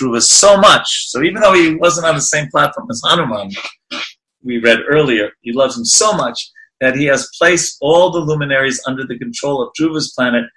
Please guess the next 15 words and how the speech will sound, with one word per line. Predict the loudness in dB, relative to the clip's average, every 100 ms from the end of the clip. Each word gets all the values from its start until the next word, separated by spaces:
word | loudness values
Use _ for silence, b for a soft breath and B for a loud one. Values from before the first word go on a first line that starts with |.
| b _ -4
and | -2
has | -2
arranged | -2 -2 -2 -4
for | -8
the | -8 -4
time | 0 0
factor | 0 -2 -4 -8
to | -10 -8
work | -6 -6 -6
under | -8 -6 -4
him | -4 -4 -10 _ _ _ _ _ _ _ _
or | -2 2 2 0 -4
with | -4 -2
his | -4 -4
cooperation. | -2 0 0 2 2 2 0